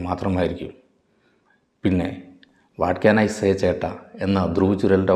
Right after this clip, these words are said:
വാക്കുകളുണ്ടല്ലോ, അയാൾ എന്തായിരുന്നു എന്നുള്ളത്. കാരണം മറ്റേതൊരു കളിക്കാരനാണെങ്കിലും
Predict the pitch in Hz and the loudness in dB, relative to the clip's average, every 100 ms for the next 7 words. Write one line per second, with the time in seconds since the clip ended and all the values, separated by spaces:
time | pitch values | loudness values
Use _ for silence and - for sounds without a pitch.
0 | 92 90 95 95 90 87 85 80 80 - | 2 0 0 0 0 0 -2 -4 -6 -18
1 | _ _ _ 92 92 92 92 95 92 90 | _ _ _ 0 2 2 2 2 2 0
2 | 87 85 82 73 - - _ _ _ - | -4 -2 -4 -6 -12 -20 _ _ _ -6
3 | 85 92 95 - - - - - - 92 | 0 0 0 -4 -12 -20 -8 -4 -2 -2
4 | 92 104 110 98 92 101 101 95 95 92 | -2 0 4 4 4 2 4 2 0 -2
5 | 90 | -4